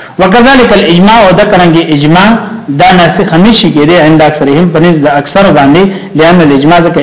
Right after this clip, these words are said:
اجماع عبارت، دا عبارت ته عن اجتماع الاراء، د جمع د آراء نه. ولا مدخل للرأي، او مدخل نشته، هیڅ دخل نشته د پاره د رأي په معرفت د نهایت د حسن او د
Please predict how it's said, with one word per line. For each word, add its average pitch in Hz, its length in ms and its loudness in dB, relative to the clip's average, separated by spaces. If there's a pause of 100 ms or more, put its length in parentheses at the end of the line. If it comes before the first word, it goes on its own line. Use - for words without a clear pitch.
اجماع 160 220 2 (100)
عبارت، 165 300 2 (180)
دا 147 40 2 (100)
عبارت 143 420 0
ته 165 100 2 (420)
عن 170 160 2
اجتماع 170 340 0
الاراء، 165 440 2
د 156 40 2 (120)
جمع 165 300 2
د - 20 2 (220)
آراء 127 280 2
نه. 107 60 -10 (100)
ولا 165 240 2
مدخل 190 340 -2
للرأي، 160 360 0
او 151 160 0
مدخل 170 280 -2 (140)
نشته، 180 400 -2 (280)
هیڅ 208 140 2 (120)
دخل 160 280 0
نشته 165 240 -4
د - 100 2
پاره 160 220 2
د - 100 2
رأي 190 120 2 (320)
په 160 80 2 (120)
معرفت 156 540 0 (200)
د - 20 4 (160)
نهایت 151 520 0 (140)
د - 20 4 (160)
حسن 220 320 2 (200)
او 151 60 4 (160)
د - 20 0